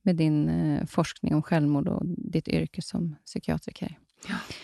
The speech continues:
Speaker 1: När, när man möter människor som är i en sån situation där det handlar om att de vill begå självmord, vad, hur påverkar det dig? För man tänker att det är ju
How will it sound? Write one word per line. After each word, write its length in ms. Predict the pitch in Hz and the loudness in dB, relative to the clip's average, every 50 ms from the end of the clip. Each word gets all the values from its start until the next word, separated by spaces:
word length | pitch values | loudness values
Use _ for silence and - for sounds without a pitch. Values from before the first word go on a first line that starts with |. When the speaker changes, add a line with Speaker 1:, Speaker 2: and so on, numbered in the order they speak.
| - - | -12 0
Speaker 1:
När, 300 | - 202 202 214 220 214 - | 4 6 8 8 6 6 6
när 200 | 220 220 226 233 | 6 6 8 8
man 280 | 240 254 262 262 254 | 8 8 8 8 8
möter 400 | 262 302 359 381 320 - - 285 | 8 6 6 4 2 4 4 6
människor 600 | 254 220 190 165 156 160 156 - - 160 156 156 | 6 6 6 4 4 4 2 2 4 4 4 4
som 280 | 156 - - 175 170 - | 4 2 0 0 0 2
är 300 | - 214 214 214 208 202 196 | 2 4 4 6 4 4 4
i 80 | 180 | 4
en 100 | 160 160 | 2 0
sån 280 | - - - - 131 - | 0 0 -2 0 0 0
situation 840 | - - - - - - - - - - - - - - - - 139 - _ _ _ _ - - - - - - - - - - _ _ _ - | -2 -4 -6 -4 -4 -6 -6 -2 -2 -2 0 0 0 0 -2 -2 -4 -6 _ _ _ _ -20 -20 -20 -20 -20 -20 -20 -20 -20 -20 _ _ _ 2
där 200 | 170 175 165 160 | 4 6 6 6
det 60 | 160 | 6
handlar 340 | 165 170 156 160 165 165 156 | 6 6 6 6 6 6 6
om 200 | 143 139 135 135 | 6 4 4 2
att 160 | 135 - - | 0 0 0
de 360 | 147 143 139 143 139 147 147 | 0 0 2 0 0 0 2
vill 180 | 147 143 139 135 | 2 2 2 2
begå 440 | 143 147 147 147 147 143 139 139 | 0 -2 -2 0 0 0 0 0
självmord, 680 | 135 - - 139 143 135 - - - - 147 151 151 147 - - - - - 202 - | -2 -2 -2 0 0 2 0 0 0 0 -2 -2 -4 -6 -10 -10 -10 -8 -8 -6 -6
vad, 480 | - 196 - - 240 233 226 226 - - _ _ _ _ _ _ _ _ - 190 | -8 -4 0 2 4 4 4 4 2 -2 _ _ _ _ _ _ _ _ 0 4
hur 140 | 196 247 247 | 4 4 4
påverkar 1120 | - - - 311 285 233 202 180 175 196 302 392 359 277 - _ - - 202 180 170 165 | 2 2 4 6 6 8 6 6 4 2 2 4 4 0 -2 _ 0 2 4 4 6 4
det 340 | 156 - 165 160 160 160 165 | 4 4 4 4 6 4 4
dig? 300 | 180 - 151 - 139 143 | 4 2 4 4 4 2
För 140 | - - 196 | 2 4 2
man 120 | 196 185 | 2 4
tänker 260 | - 202 196 - 196 | 4 2 2 2 2
att 100 | 185 - | 0 2
det 80 | - 208 | 2 4
är 260 | 202 202 202 202 202 | 4 6 6 4 4
ju 100 | 202 | 4